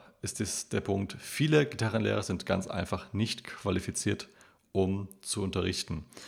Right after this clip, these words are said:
Das heißt, es ist gar nicht unbedingt deine Schuld oder die Schuld des Schülers, dass er nicht vorankommt, sondern es ist oftmals leider auch die Schuld von dem Gitarrenlehrer.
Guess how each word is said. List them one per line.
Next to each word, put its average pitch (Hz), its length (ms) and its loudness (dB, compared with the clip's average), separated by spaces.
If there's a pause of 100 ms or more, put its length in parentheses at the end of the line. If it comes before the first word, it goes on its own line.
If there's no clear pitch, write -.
(260)
Das - 160 2
heißt, 101 300 12
es - 180 -4
ist 117 560 2
gar 107 140 10
nicht 120 140 2
unbedingt 104 520 0
deine 117 340 10
Schuld 127 440 6
oder 87 160 4
die 85 140 -4
Schuld 101 340 2
des 95 80 -2
Schülers, 131 540 2 (120)
dass 95 160 -2
er 95 60 0
nicht 90 200 0
vorankommt, 92 640 0 (420)
sondern 101 400 2
es 85 100 -4
ist - 260 -8
oftmals 110 840 0
leider 101 380 2
auch 92 100 2
die - 100 -6
Schuld - 220 0
von - 140 -2
dem 82 140 0
Gitarrenlehrer. 104 680 0